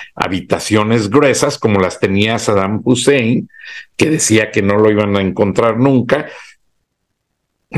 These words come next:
pero ya sabemos todos la historia. Ahora, vamos a desglosar todo para que vayamos por partes. ¿Por qué finalmente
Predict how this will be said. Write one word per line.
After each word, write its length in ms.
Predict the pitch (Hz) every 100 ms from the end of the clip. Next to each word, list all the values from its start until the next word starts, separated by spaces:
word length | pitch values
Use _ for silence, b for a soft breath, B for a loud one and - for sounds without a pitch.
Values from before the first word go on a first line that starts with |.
| - _
pero 440 | 120 98 92 87 _
ya 240 | - 104 110
sabemos 580 | 107 98 98 95 - -
todos 340 | 98 85 87
la 100 | 87
historia. 520 | 82 - - - - B B B B -
Ahora, 520 | 123 160 165 113 - _
vamos 500 | 131 113 160 196 208
a 80 | 160
desglosar 760 | 131 117 110 120 - 156 143 -
todo 500 | 165 175 196 - - _ _
para 260 | 127 117 107
que 100 | 117
vayamos 500 | 107 113 123 131 -
por 260 | 113 90
partes. 680 | - 95 - - - - - _ _ _ - B B B B _ _ _ _ _
¿Por 320 | 180 180 175
qué 320 | - 220 240 233
finalmente 1500 | - 175 160 180 190 180 165 156 120 98 - 123 127 123